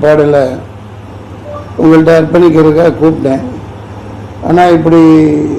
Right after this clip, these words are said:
ஒரு நிகழ்வு தமிழ்நாட்டுல நடந்தது மன வேதனையா இருக்கு. முதல்ல அந்த ஒரு நாற்பது பேர் இறந்து பட்டு விட்ட, மாண்டு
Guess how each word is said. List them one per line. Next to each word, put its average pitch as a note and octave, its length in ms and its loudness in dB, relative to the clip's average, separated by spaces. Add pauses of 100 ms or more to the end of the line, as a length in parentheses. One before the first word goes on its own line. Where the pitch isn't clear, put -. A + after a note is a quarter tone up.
(580)
ஒரு D#3 160 2 (260)
நிகழ்வு D#3+ 340 4 (120)
தமிழ்நாட்டுல D3+ 640 2
நடந்தது C#3+ 360 0 (100)
மன C#3+ 220 -2
வேதனையா C#3+ 420 0
இருக்கு. B2 280 -6 (1500)
முதல்ல G3 320 6 (1800)
அந்த E3 180 4 (420)
ஒரு D3+ 120 6 (120)
நாற்பது E3 440 4 (200)
பேர் F3 240 2 (320)
இறந்து F3 380 2
பட்டு E3 280 0
விட்ட, D#3 200 -4 (1200)
மாண்டு E3 280 -2